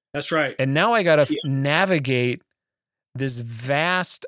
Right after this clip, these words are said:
Speaker 2: amount of terrain that I, I, it's unrecognizable to me. There is no part of this experience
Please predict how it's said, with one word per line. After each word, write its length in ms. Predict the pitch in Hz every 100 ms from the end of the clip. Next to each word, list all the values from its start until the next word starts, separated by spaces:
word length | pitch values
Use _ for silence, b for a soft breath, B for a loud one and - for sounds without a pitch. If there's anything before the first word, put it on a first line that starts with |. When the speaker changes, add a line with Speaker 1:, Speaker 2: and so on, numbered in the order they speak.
| -
Speaker 2:
amount 540 | 131 127 139 147 143 _
of 360 | 120 120 110 113
terrain 800 | - 131 127 170 180 120 110 135 _ _ _ _ _ _ -
that 180 | 131 -
I, 260 | 135 170 202 - -
I, 60 | - 143 - _ -
it's 180 | 143 - -
unrecognizable 1300 | 202 202 185 - 135 131 131 135 160 151 143 123 117
to 180 | - 117
me. 300 | 110 110 - _ _ _ _ -
There 140 | 175
is 160 | 180 139
no 340 | 156 175 208
part 400 | 214 - 180 180
of 120 | 156
this 220 | 139 151 -
experience 880 | 131 - 139 139 160 170 175 -